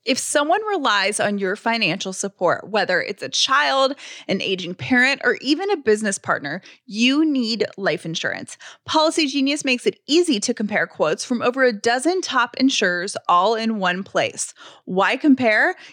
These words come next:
You could save thirteen hundred dollars or more per year on life insurance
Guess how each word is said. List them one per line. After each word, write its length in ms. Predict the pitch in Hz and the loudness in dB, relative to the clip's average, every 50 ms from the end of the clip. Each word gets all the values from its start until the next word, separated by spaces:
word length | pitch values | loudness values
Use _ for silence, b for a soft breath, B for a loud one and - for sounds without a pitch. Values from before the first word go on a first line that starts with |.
| B _ | B _
You 200 | - 277 311 320 | 2 4 4 4
could 180 | - - 392 370 | 6 4 2 4
save 280 | - 320 262 - - - _ _ _ | 4 2 0 0 0 -6 _ _ _
thirteen 640 | - 311 311 330 311 - - - 349 311 302 302 | 0 2 2 0 0 -2 0 2 2 2 2 2
hundred 480 | 349 - - 330 302 262 285 294 294 254 | 0 -2 -2 -2 -2 0 0 0 0 2
dollars 400 | 285 262 247 240 247 247 254 285 | 2 2 4 4 2 2 0 0
or 100 | 285 285 | 0 2
more 340 | 269 254 240 202 196 196 208 | 4 4 4 4 4 2 0
per 380 | - - - - 277 277 285 | -2 -6 -4 -2 -2 -2 0
year 400 | 302 285 269 254 247 214 185 196 | -2 -4 -2 0 0 2 2 2
on 220 | - - 214 208 196 | 2 0 0 0 0
life 240 | 190 185 180 - | 0 -2 -2 -4
insurance 500 | 185 170 185 - 185 139 147 160 220 - | -6 -8 -6 -4 -2 -2 -2 -2 -4 -6